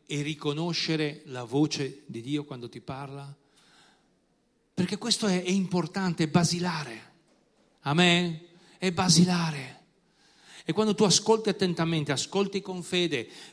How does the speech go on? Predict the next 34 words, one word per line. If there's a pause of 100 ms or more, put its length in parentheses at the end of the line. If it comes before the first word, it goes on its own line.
metti,
perché
poi
quando
ascolti
con
fede
metti
in
pratica. (220)
Ma
vedete,
allora
vedete
che
torniamo
a
quello
che
dicevamo
prima,
quanto
è
importante (840)
la
fede
ti
porta
ad
operare. (200)
La
fede
senza
opere